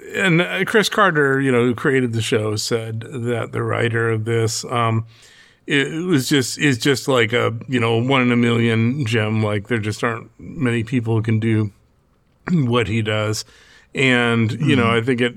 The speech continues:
Speaker 1: it really does sort of shine throughout the episode, and it's a lot of fun. And I would say, you know, so last time we watched The Usual Suspects, and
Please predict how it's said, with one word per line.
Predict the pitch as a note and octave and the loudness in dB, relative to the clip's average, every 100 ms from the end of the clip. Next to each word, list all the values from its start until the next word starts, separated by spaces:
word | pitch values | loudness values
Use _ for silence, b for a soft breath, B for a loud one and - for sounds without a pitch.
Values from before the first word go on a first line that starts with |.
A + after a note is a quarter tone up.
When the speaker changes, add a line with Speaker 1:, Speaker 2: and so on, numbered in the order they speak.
| A#2 | -6
Speaker 1:
it | C#3 | -4
really | A#2+ A#2+ A#2 | -2 0 0
does | A2+ A2+ | 0 0
sort | - A#2 | -2 -2
of | A2 | -2
shine | - A2+ A2 A2+ A2+ b b b - | 0 0 2 0 -2 b b b -8
throughout | C#3+ B2 A#2 | 0 2 2
the | A#2 | 0
episode, | A#2 A2 A#2+ A#2 | 0 2 2 2
and | A2+ | 2
it's | A2 | 0
a | B2 | 0
lot | A#2 | 0
of | A#2 A2 | 0 0
fun. | A2+ A2+ A2+ B B B | 0 2 0 B B B
And | F3 G#3 | 0 2
I | |
would | F#3 | 2
say, | - F#3+ E3 D3 C#3+ C#3 | 2 2 4 4 2 2
you | C#3+ | 0
know, | B2+ A#2 | 0 -2
so | B2+ D3 | -2 -2
last | C#3 F#3+ G3 - | 0 0 0 0
time | E3+ C#3+ C#3 C3 B2 b b b - | 0 2 0 0 -4 b b b -12
we | C3+ B2+ C#3 C3 C3 C3 | -6 -2 0 2 0 -4
watched | - C3+ C3 C3 C3 - G3 | -6 -2 0 2 0 -4 -10
The | F3 B2 | -2 2
Usual | B2+ C3+ A#2+ B2 | 4 4 2 0
Suspects, | A2 G3 G#3 - - A2 A2 A#2 | 0 0 0 -2 -2 0 -2 -4
and | - C3+ C3+ | -2 0 2